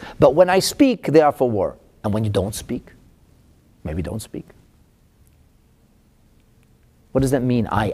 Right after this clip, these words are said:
I am peace. I am peace. But when I speak, they are for war.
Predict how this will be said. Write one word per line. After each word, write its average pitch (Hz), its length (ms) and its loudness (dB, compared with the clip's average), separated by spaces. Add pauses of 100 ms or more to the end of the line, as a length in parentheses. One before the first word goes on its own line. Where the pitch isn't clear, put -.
I 117 120 2
am 101 220 -4
peace. - 420 -10 (280)
I 160 200 4
am 170 260 0
peace. - 400 -4 (800)
But 76 100 -4
when 80 120 -6
I 110 60 -2
speak, 247 480 -2 (2250)
they 110 120 2
are 98 80 -4
for 92 160 -8
war. 76 180 -12